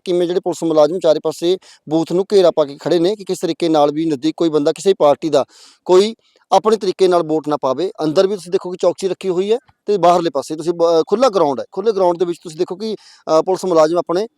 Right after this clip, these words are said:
ਤੌਰ ਤੇ ਪਹਿਰਾ ਲਾ ਕੇ ਬੈਠੇ ਨੇ। ਤਾਂ ਨਾਲ ਦੀ ਨਾਲ ਇਹ ਜਿਹੜਾ ਗਰਾਊਂਡ ਹੈ, ਬਿਲਕੁਲ ਜਨਤਾ ਕਲੋਨੀ ਦੇ ਨਜ਼ਦੀਕ ਹੈ। ਜਨਤਾ ਕਲੋਨੀ ਦੇ ਨਜ਼ਦੀਕ ਵੋਟ ਜਿਹੜੀ ਪਾਈ ਜਾ ਰਹੀ ਹੈ, ਤਾਂ ਉਸ ਨੂੰ ਹੁਣ ਸ਼ਾਮ ਨੂੰ ਰਿਜ਼ਲਟ ਕੀ ਆਉਂਦਾ, ਇਸ ਨੂੰ ਲੈ ਕੇ ਪਾਰਟੀ ਦੇ ਲੋਕਾਂ ਦੇ ਇਸ ਮਾਮਲੇ ਬਾਰੇ ਕੀ ਕਹਿਣਾ, ਕਿਉਂਕਿ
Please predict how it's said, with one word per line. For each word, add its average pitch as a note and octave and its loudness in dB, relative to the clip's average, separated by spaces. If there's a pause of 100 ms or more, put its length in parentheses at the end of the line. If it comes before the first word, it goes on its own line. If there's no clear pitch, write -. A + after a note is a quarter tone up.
(180)
ਤੌਰ E3+ 6
ਤੇ F3+ 0
ਪਹਿਰਾ E3+ 0
ਲਾ F#3 4
ਕੇ E3 -4
ਬੈਠੇ D#3 -2
ਨੇ। G#3 -4 (260)
ਤਾਂ G3 2
ਨਾਲ F3+ 4
ਦੀ G3 -4
ਨਾਲ G#3 2 (140)
ਇਹ G3+ 6
ਜਿਹੜਾ G3 4 (480)
ਗਰਾਊਂਡ F#3 4
ਹੈ, C#3 4 (340)
ਬਿਲਕੁਲ G#3+ 2
ਜਨਤਾ F3 2
ਕਲੋਨੀ E3+ 0
ਦੇ F3+ 0
ਨਜ਼ਦੀਕ D3+ -4
ਹੈ। F3+ 0
ਜਨਤਾ D#3+ -2
ਕਲੋਨੀ E3 -4
ਦੇ E3+ -4
ਨਜ਼ਦੀਕ E3 -2 (460)
ਵੋਟ E3 4
ਜਿਹੜੀ F#3+ 2 (560)
ਪਾਈ G3+ 6
ਜਾ F3+ 4
ਰਹੀ D3+ -2
ਹੈ, F#3 2 (360)
ਤਾਂ G#3+ 4
ਉਸ A#3 4
ਨੂੰ B3 2
ਹੁਣ E3 2
ਸ਼ਾਮ G3 0
ਨੂੰ A#3+ 0
ਰਿਜ਼ਲਟ A3+ 2
ਕੀ G3 0
ਆਉਂਦਾ, D3+ 2
ਇਸ E3 -4
ਨੂੰ G#3+ -2
ਲੈ G3 2
ਕੇ A#3+ 2 (100)
ਪਾਰਟੀ F3+ 2
ਦੇ A3+ 2
ਲੋਕਾਂ A3 2
ਦੇ A3 4
ਇਸ G#3 2 (260)
ਮਾਮਲੇ F#3 2
ਬਾਰੇ G3+ 2
ਕੀ F#3 -8
ਕਹਿਣਾ, G3+ 0
ਕਿਉਂਕਿ B3+ -4